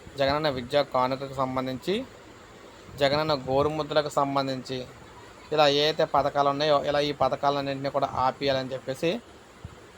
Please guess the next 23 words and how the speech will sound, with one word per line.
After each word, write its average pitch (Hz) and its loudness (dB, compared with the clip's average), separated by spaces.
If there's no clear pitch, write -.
ఎన్నికల 147 4
సం-, 131 -6
కమ్-, 131 0
కమిషన్ 139 -2
అయితే 131 -2
కీలక 135 0
అప్‌డేట్ 135 -2
అయితే 131 -4
ఇచ్చిందనమాట. 127 -8
ఇక్కడ 156 2
మీరు 151 -2
చూసుకోవచ్చు, 151 -2
జగనన్న 139 2
విద్యా 139 2
కానుక 135 2
కూడా, 123 0
ఇవి 160 0
కూడా, 127 4
ఇలా 151 4
ప్రతిదీ 175 0
కూడా 156 4
రాష్ట్రంలోని 151 2
అన్ని 156 -2